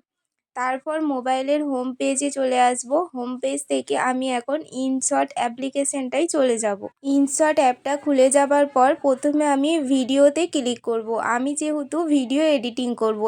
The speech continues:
এইখানে ফটো, ভিডিও, থাম্বনেল সব কিছুই এডিটিং করা যায়। আমার ভিডিওতে কিছু বাড়তি ভিডিও এডিটিং করা ছিল,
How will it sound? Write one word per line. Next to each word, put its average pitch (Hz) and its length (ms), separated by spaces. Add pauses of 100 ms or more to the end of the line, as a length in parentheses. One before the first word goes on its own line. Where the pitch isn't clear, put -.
এইখানে 285 460
ফটো, 277 420 (140)
ভিডিও, 262 420
থাম্বনেল 247 520
সব 254 240 (100)
কিছুই 302 380
এডিটিং 254 440
করা 247 280
যায়। 208 300
আমার 269 280
ভিডিওতে 285 560
কিছু 302 300
বাড়তি 240 500
ভিডিও 277 340
এডিটিং 277 440
করা 277 280
ছিল, 285 240